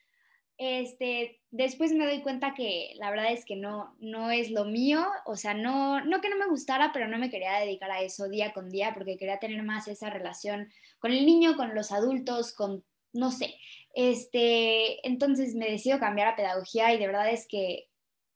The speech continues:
ha sido una carrera que me ha llenado muchísimo. Creo que es una carrera súper completa y es de las cosas que más me tienen fascinada,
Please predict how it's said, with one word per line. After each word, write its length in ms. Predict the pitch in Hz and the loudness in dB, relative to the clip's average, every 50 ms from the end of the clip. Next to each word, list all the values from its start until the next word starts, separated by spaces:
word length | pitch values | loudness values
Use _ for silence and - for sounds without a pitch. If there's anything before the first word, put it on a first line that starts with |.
| _ - | _ 0
ha 200 | 226 233 233 233 | 2 4 4 2
sido 280 | 214 240 247 226 214 | 2 2 2 2 2
una 200 | 220 220 220 214 | 2 0 -2 -2
carrera 300 | 208 190 190 202 214 214 | -2 -2 0 2 0 0
que 80 | 214 185 | 0 -4
me 100 | 185 185 | -6 -4
ha 40 | 185 | -4
llenado 260 | 190 190 190 190 190 | -2 -2 -2 -2 -2
muchísimo. 760 | 180 170 - - 202 196 - - 185 190 190 220 254 254 - | -2 -4 -4 -4 -4 -4 -4 -4 -6 -4 -4 -4 -4 -4 0
Creo 260 | 254 247 262 285 285 | 2 4 6 4 4
que 300 | 277 - 320 302 277 - - | 2 2 4 4 4 4 2
es 140 | - 262 254 | 0 2 2
una 180 | 269 254 247 | 2 0 0
carrera 300 | - 190 196 202 202 202 - | 0 0 2 4 4 4 2
súper 840 | - - - - - - 254 254 254 262 262 254 254 254 254 254 247 | 2 -2 -2 -4 0 2 4 6 6 6 6 4 4 4 2 0 0
completa 480 | 196 185 175 175 190 190 190 - 202 196 | 0 -2 -2 0 -2 -2 0 2 2 4
y 100 | 202 202 | 4 4
es 100 | 202 196 | 4 2
de 80 | 208 | 2
las 200 | 202 190 190 - | 2 2 2 2
cosas 200 | - 196 196 190 - | -2 -2 -2 -2 -2
que 120 | 202 190 | -4 -4
más 300 | 180 180 202 202 202 202 | 0 4 4 4 4 4
me 100 | 214 208 | 0 -2
tienen 240 | 214 196 196 196 185 | -2 -2 -4 -4 -6
fascinada, 600 | 185 170 - 175 170 175 175 196 - 247 - | -8 -10 -8 -8 -8 -6 -6 -6 -8 -8 -10